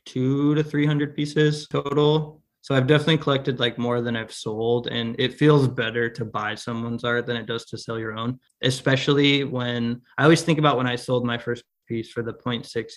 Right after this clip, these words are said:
eth, like, that was life-changing for me. So if I can give that opportunity to, let's say, like,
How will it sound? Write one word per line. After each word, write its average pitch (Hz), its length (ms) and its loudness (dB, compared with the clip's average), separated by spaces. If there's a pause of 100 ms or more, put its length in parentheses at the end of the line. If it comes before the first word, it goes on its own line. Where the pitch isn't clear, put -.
eth, 117 280 -4
like, 113 220 -6
that 120 220 0
was 131 220 0
life-changing 135 720 0
for 147 320 -2
me. 160 420 2 (300)
So 143 180 0
if 120 120 4
I 127 120 4
can 151 200 6
give 131 200 4
that 123 140 2
opportunity 123 580 -2
to, 120 160 -4
let's 120 180 -2
say, 120 140 -2
like, 110 180 -6